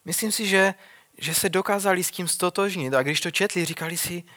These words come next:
„Jo, o-, on to taky zažil.“ Možná i dneska se s tím můžeme stotožnit. Lidé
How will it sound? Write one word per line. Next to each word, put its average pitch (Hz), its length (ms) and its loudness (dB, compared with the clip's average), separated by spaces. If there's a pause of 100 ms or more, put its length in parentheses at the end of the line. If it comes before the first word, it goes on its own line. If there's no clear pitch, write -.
(440)
„Jo, 185 300 -2 (1300)
o-, - 140 -10
on 170 180 -6
to 175 100 -10
taky 185 280 -6
zažil.“ 123 420 -4 (1800)
Možná 175 340 2
i 175 180 -4
dneska 170 520 2 (220)
se - 120 -8
s - 60 -4
tím 170 160 -4
můžeme 170 320 2
stotožnit. 165 680 -2
Lidé 156 360 2